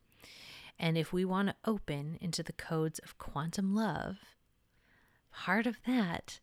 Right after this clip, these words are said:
is getting in right relationship with reality, which means right relationship with ourselves.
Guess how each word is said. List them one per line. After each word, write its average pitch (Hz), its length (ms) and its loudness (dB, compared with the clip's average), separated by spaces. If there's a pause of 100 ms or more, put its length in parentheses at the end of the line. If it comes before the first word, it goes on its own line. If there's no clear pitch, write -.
is - 160 -10
getting 175 320 0
in 147 240 -2
right 196 280 0
relationship 170 640 0
with - 200 -8
reality, 135 600 -8 (440)
which - 160 0
means 160 340 4
right 190 320 4
relationship 165 560 -2
with - 120 -8
ourselves. - 580 -8